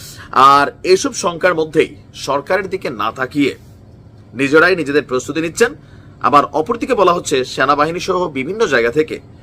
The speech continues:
এই বাংকারগুলোকে আরো সুরক্ষিত করতে এখানে কাজ করা হচ্ছে। সরকারি এক কর্মকর্তা সংবাদ মাধ্যমটিকে বলছেন, পাকিস্তানি সেনারা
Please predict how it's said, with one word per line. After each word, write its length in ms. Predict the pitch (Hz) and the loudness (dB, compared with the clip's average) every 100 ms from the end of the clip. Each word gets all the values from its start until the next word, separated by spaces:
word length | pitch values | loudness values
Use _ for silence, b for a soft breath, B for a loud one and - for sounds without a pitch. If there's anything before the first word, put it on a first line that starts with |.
| B - | B -2
এই 120 | 127 | 2
বাংকারগুলোকে 800 | 120 123 139 170 160 165 185 - | 2 0 0 -2 0 0 -2 -2
আরো 360 | 113 127 139 151 B B B B - | 0 2 0 -4 B B B B -12
সুরক্ষিত 520 | - 170 214 - 190 | 2 4 4 2 -4
করতে 420 | 151 117 - - - - - - - | 0 -2 -2 -16 -16 -20 -20 -20 -10
এখানে 220 | 156 151 | -4 -2
কাজ 260 | 135 127 - | 0 0 -2
করা 160 | 123 101 | -6 -6
হচ্ছে। 340 | 110 - - - B B B B | -8 -6 -8 -10 B B B B
সরকারি 420 | - 180 240 247 | 2 2 2 -2
এক 100 | 254 | 0
কর্মকর্তা 580 | 196 180 185 196 135 - | 0 0 0 0 0 -4
সংবাদ 360 | - 135 143 160 | -6 -6 -2 -2
মাধ্যমটিকে 420 | 170 160 160 165 | -2 -4 -6 -4
বলছেন, 420 | 131 151 - 113 - | -2 0 -2 -6 -4
পাকিস্তানি 680 | 135 147 214 202 208 202 202 | -2 -2 -4 -8 -4 -4 -4
সেনারা 440 | - 120 117 143 | -4 -2 0 -2